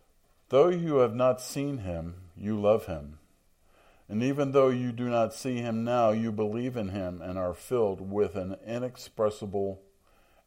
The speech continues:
and glorious joy." I want to read that out of the Mirror. First Peter one eight out of the Mirror. "Even so, though you have never seen Jesus in the flesh,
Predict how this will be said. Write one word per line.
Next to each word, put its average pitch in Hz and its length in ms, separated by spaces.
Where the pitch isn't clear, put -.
and 90 260
glorious 92 640
joy." 73 460
I - 60
want 104 120
to 95 40
read 101 160
that 87 220
out 78 180
of 71 60
the 78 60
Mirror. 80 380
First 107 300
Peter 107 220
one 107 260
eight 104 200
out 101 240
of 92 100
the 95 60
Mirror. 95 440
"Even 139 320
so, 113 640
though 120 120
you 120 180
have 110 140
never 123 260
seen 113 340
Jesus 101 520
in 98 120
the 92 80
flesh, 104 720